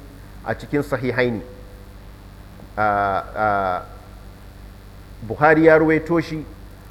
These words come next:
haka zalika Imam Muslim ya ruwaito shi ta hanyoyi daban-daban,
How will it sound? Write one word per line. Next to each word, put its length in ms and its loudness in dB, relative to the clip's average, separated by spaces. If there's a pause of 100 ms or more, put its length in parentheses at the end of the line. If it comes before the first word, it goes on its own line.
(220)
haka 220 4
zalika 320 4
Imam 240 4
Muslim 380 -2
ya 120 6
ruwaito 440 0
shi 180 -8 (580)
ta 100 -2
hanyoyi 420 4
daban-daban, 580 6